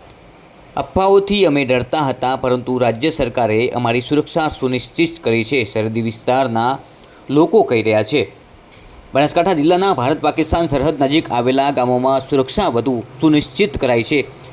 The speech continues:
રાજ્ય સરકાર અને મુખ્યમંત્રી ભૂપેન્દ્ર પટેલના નેતૃત્વમાં સરહદી વિસ્તારના નાગરિકોની સલામતી માટે વિશેષ વ્યવસ્થા ઊભી કરાઈ છે. રાજ્ય સરકારના નિર્દેશોના પગલે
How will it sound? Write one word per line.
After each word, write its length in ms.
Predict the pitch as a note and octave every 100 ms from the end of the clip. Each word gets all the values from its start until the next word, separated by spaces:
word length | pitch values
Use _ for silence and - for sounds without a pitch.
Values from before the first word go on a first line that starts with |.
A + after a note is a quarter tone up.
| - - -
રાજ્ય 260 | C3+ B2+ C3
સરકાર 420 | C3+ B2 D#3 D#3
અને 140 | C3+
મુખ્યમંત્રી 540 | C3+ C3 D#3 C#3+ C#3+ D#3+
ભૂપેન્દ્ર 380 | B2+ D3+ D3+
પટેલના 500 | D#3 D3 F3 F3 F#3
નેતૃત્વમાં 680 | D#3+ C#3 C#3 F3 D3 C3+ B2+
સરહદી 360 | A#2+ C3 C#3+ C#3+
વિસ્તારના 580 | D3 - D3+ C3+ C3
નાગરિકોની 760 | B2 B2 C3 D#3+ D#3 C3+ B2 C3+ - - -
સલામતી 580 | - E3+ G#3 G#3 D3 D#3
માટે 480 | C3 B2+ B2+ B2 C3 - -
વિશેષ 380 | D3 D#3+ G#3 E3
વ્યવસ્થા 420 | C#3+ D3 D3+ G3+
ઊભી 240 | F3+ C3
કરાઈ 260 | B2+ A#2 A2+
છે. 240 | G#2+ C3 - - - - - -
રાજ્ય 300 | C3 C3 B2+
સરકારના 720 | C#3+ D3+ B2+ D3 D3 C#3 C#3+ D3
નિર્દેશોના 800 | C3+ B2 D3 C#3+ D#3 D3 D3+
પગલે 500 | D3+ C#3+ D3 D3+ C#3